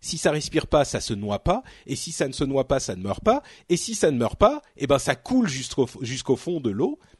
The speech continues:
Et ça y reste. Et ça continue à marcher au fond de l'eau. Donc,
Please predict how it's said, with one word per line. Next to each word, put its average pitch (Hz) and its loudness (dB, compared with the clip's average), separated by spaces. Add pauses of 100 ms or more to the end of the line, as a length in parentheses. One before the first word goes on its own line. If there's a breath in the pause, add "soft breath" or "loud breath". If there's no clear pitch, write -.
(120)
Et 180 2
ça 285 4
y 247 2
reste. 170 -4 (180)
Et 147 -6
ça 147 0
continue 151 -4
à 175 -2
marcher 143 -6
au 247 -4
fond 196 -10
de 165 -12
l'eau. 156 -4
Donc, 123 -2